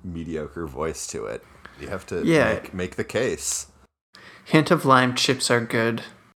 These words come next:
Speaker 2: but your perspective is possibly valid.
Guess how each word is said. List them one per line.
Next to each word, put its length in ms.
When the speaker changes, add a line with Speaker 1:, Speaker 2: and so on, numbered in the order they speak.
Speaker 2:
but 280
your 140
perspective 720
is 200
possibly 520
valid. 480